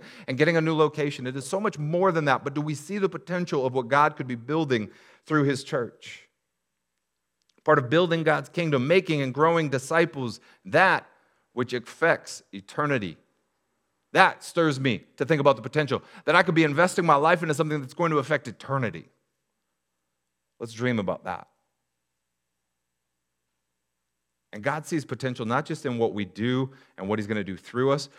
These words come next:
but he sees potential in you. And in verse twenty-three, this is, this is the last part of Haggai's message, and I found it interesting that he begins to shift to an individual. He goes from a group of people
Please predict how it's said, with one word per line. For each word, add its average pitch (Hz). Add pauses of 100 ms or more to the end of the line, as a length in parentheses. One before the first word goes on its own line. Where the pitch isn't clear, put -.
(240)
but 113
he 117
sees 196
potential 135
in 104
you. 107 (320)
And 117
in 123
verse 160
twenty-three, 143
this 143
is, 131 (680)
this 135
is -
the 131
last 139
part 139
of 123 (380)
Haggai's 120
message, 107 (100)
and 110
I 113
found 127
it 135
interesting 135
that 104
he 104
begins 127
to 123
shift 147
to 123
an 117
individual. 110 (200)
He -
goes 156
from 135
a 123
group 190
of 151
people 104